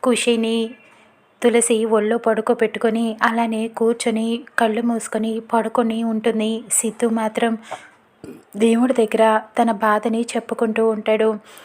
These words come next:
తులసి ఏ సిచ్యువేషన్లో ఉండి తనతో ఈ పెళ్ళికి ఒప్పుకుందో నాకు తెలియట్లేదు, కానీ అలా జరగడానికి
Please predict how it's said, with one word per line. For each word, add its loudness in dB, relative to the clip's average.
తులసి 2
ఏ 4
సిచ్యువేషన్లో 0
ఉండి -2
తనతో 2
ఈ 0
పెళ్ళికి 0
ఒప్పుకుందో -2
నాకు -2
తెలియట్లేదు, 0
కానీ 2
అలా 2
జరగడానికి -2